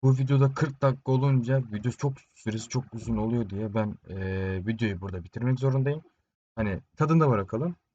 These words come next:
Yani bir sonraki videomuzda yine E T S olsun. Bu sefer kaldığımız yerden part, part iki şeklinde devam etsin inşallah. Bu sefer daha güzel olur inşallah. Çünkü dediğim gibi hani şöyle gösterecek olursam arkadaşlar. E, bak şu an on altı dakika ya. Ben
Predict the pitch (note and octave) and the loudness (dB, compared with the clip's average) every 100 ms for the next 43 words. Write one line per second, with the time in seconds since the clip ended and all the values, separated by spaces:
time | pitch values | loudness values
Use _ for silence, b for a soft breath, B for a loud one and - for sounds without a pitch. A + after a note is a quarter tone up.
0 | - G2 G2+ A2+ C3+ C3 G#2 G2+ G#2 A2+ | -8 -2 0 0 2 0 0 -2 -2 0
1 | C#3+ D3+ A2+ - G2 - F#2+ - C#3+ C3+ | 2 4 2 0 -8 -8 -10 -6 -6 -6
2 | A2+ A#2+ A2+ G2 A2+ G#2 A2 G#2 G#2 G2 | -8 -4 -2 0 -2 2 2 2 -2 -4
3 | A2 C#3 G#2 G2+ D3 - - G#2+ D3+ - | -6 -6 -10 -10 -12 -12 -6 -6 -6 -6
4 | G#2 G#2+ - G2+ G2+ G2+ F#2+ - F#2+ F2 | -6 -4 -4 -2 0 0 -2 -6 -10 -8
5 | F#2+ F#2 A#2 D3 _ - C#3 C3+ C#3+ B2 | -6 -4 -6 -8 _ -4 -2 2 2 0
6 | G2 F#2+ F#2+ F2+ G#2 G#2 C3+ A2+ G#2 A2 | -2 -4 -6 -6 -6 -4 -4 -4 -4 -2
7 | A#2+ A2+ A2 C3 B2+ - G#2+ F#2+ A2+ G#2+ | -2 -2 -2 -2 -4 -4 -6 -6 -4 -4
8 | G#2+ G#2+ A2 G2 G2 G#2 A2 A2 G2+ F#2+ | -4 -4 -6 -8 -10 -8 -8 -6 -8 -6
9 | F#2+ G2 C3+ B2+ C3 - _ _ _ - | -6 -6 -6 -8 -8 -14 _ _ _ -10
10 | F2+ G2 - C3+ A2 A#2 B2+ B2+ B2 B2+ | -8 -10 -2 -2 0 2 2 0 -4 -2
11 | D3 G#2+ F#2+ A2 | 0 0 0 -2